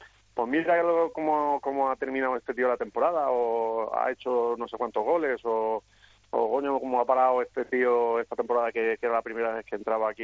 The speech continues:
en la liga y fíjate y tal". Hombre, yo creo que la, lo importante es, es, sería tener una, un equilibrio entre la gente que se va y la gente que, que llega, pero, mm,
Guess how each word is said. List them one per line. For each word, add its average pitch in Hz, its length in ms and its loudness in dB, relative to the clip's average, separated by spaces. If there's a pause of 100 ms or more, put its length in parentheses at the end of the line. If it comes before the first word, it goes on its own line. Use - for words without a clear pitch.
en 107 160 0
la 107 80 0
liga 139 320 0
y 107 200 -6
fíjate 135 480 0
y 127 40 -2
tal". - 180 0 (520)
Hombre, 156 200 2
yo 165 120 4
creo 190 180 4
que 190 80 4
la, 156 440 6
lo 127 600 -2
importante 156 640 -2
es, 156 60 -6 (180)
es, 135 200 -2
sería 156 320 0
tener 156 280 -4
una, 147 480 -2
un 151 160 -2
equilibrio 151 480 2
entre 139 180 -2
la 127 140 2
gente 147 260 -2
que 143 120 -2
se 139 100 -2
va 151 240 4
y 151 60 -6
la 135 100 -4
gente 139 280 -4
que, 120 600 0
que 110 100 -4
llega, 117 460 0
pero, 104 800 -2
mm, 117 640 -6